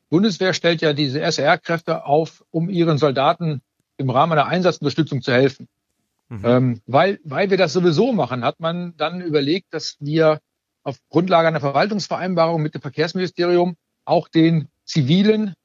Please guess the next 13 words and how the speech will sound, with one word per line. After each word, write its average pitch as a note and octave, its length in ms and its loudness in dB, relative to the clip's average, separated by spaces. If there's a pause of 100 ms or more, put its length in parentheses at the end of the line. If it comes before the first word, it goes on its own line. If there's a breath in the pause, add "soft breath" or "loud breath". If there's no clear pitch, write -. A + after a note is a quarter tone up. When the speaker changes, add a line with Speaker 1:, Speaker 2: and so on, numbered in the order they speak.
(180)
Speaker 1:
äh, D#3 260 0
Such- D#3+ 240 -4
und F3+ 80 -4
Rettungsdienst F3+ 540 -4
für D#3 60 0
Luftfahrzeuge D3+ 760 0
übernehmen, D#3+ 540 0
den D3 100 -2
sogenannten D3+ 500 0
ikeo D3 540 0 (220)
Such- D#3 160 2
und C#3+ 120 2
Rettungsdienst. C#3 640 0